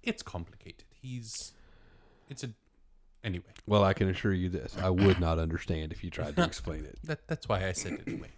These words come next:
Speaker 2: Mm-hmm.
Speaker 1: Um, how you need to conduct yourself. Um, there are going to be cardinals around in the cathedral that you would do well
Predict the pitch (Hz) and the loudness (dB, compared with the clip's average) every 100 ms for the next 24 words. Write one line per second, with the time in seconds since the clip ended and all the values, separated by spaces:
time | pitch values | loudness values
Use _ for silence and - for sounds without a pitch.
0 | - - 98 98 - 131 113 101 90 90 | -10 -4 -2 -2 4 6 6 6 0 -4
1 | - - - - - - - - - - | -10 -20 -20 -20 -20 -20 -20 -20 -20 -20
2 | - - - - _ _ - - - - | -20 -20 -20 -20 _ _ -20 -20 -20 -20
3 | - - - - - - - - - 160 | -20 -20 -20 -20 -20 -20 -16 -8 0 2
4 | 151 135 - _ 120 117 107 - - 104 | 0 -2 -12 _ 0 4 4 2 -6 -6
5 | 92 - - 82 - - - _ _ _ | -6 -8 -14 -14 -14 -16 -20 _ _ _
6 | _ - - - - - - - 139 135 | _ -20 -20 -20 -20 -20 -12 2 4 4
7 | 131 117 - 135 139 143 185 175 123 123 | 2 0 -2 2 2 2 0 0 -2 -6
8 | - - 101 101 101 98 104 - - _ | -4 0 2 2 -2 -4 -8 -10 -12 _
9 | _ _ _ - 104 95 95 92 107 101 | _ _ _ 0 4 6 4 -2 -6 -6
10 | - - 95 - 92 95 90 92 90 - | -6 -4 -4 -2 -6 -6 -6 -6 -6 -8
11 | - - _ - - - - - - _ | -10 -10 _ -20 -18 -18 -20 -20 -20 _
12 | - _ _ - 127 139 135 131 110 131 | -20 _ _ -14 -2 2 4 4 2 4
13 | 123 107 101 101 98 | 6 8 8 6 2